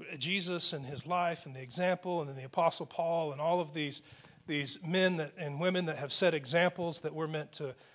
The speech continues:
to notice and, and make note of and, and, uh, measure our lives by.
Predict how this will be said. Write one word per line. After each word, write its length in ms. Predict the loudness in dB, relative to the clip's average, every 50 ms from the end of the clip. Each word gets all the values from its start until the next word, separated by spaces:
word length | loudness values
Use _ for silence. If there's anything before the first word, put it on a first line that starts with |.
| -20 _ _
to 200 | -6 -4 -4 -4 -4 -2
notice 560 | 2 6 8 8 8 8 4 4 2 2 2
and, 160 | 0 -6 -8
and 260 | -10 -10 -10 -10 -8
make 260 | -2 0 0 0 0
note 280 | 0 0 2 2 4 2
of 260 | 2 2 2 0 -2 -6 -10
and, 220 | -10 -10 -10 -10 -10
and, 320 | -8 -8 -8 -8 -10 -14 -18 -20 _ -20 -20 -20 -20 -20 _ _
uh, 220 | -4 -4 -2 -4 -4 0
measure 340 | 0 2 2 2 2 2 2
our 160 | 2 2 2
lives 420 | 0 0 0 0 0 -2 -6 -8
by. 340 | -6 -4 -4 -4 -4 -6 -10